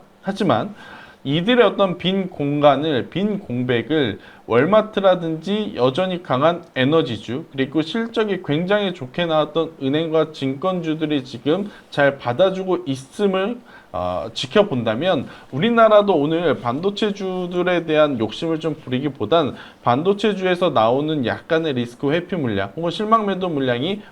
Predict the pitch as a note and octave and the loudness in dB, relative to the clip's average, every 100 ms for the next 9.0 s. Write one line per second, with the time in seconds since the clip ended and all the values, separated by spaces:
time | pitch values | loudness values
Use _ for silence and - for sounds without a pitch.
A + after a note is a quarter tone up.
0 | - - C3+ G#3+ B3 A#3+ A3+ G#3 G#3 C3 | -8 -2 0 0 0 0 2 0 0 -2
1 | D#3+ F3 D3+ A#2+ C3+ C#3+ C3+ B2+ A2 - | -2 -2 0 0 0 -2 -2 -6 -8 -4
2 | D#3 C3+ C3+ - A#2+ E3 F#3+ - F3 F3 | -4 -2 -6 -4 -2 -2 -4 -6 -2 0
3 | F3+ D#3 - A2+ - D#3 E3 G#3+ G3 C3 | 2 0 -4 -8 -6 -4 0 0 0 0
4 | E3 F#3 C3 - - - - A#3+ B3 C4+ | 2 0 -2 -10 -20 -20 -8 -2 0 2
5 | F#3+ D#3+ C3 G2+ - G3+ - A3 G#3 A3 | 4 2 2 -4 -8 -8 -6 -2 0 0
6 | G#3 G3+ C3+ C#3+ F3 E3+ G3 G#3 D#3 - | 0 -2 -2 0 0 0 -2 -4 -8 -4
7 | C3+ G#2 C3+ C3+ B2 B2 A#2 A#2 A#2+ D3+ | -2 -2 -4 -2 2 2 0 -6 -6 -2
8 | E3+ D#3 B2+ C#3+ D3+ - A#2+ F#3 F3 | 0 0 -2 -2 -2 -2 -2 0 0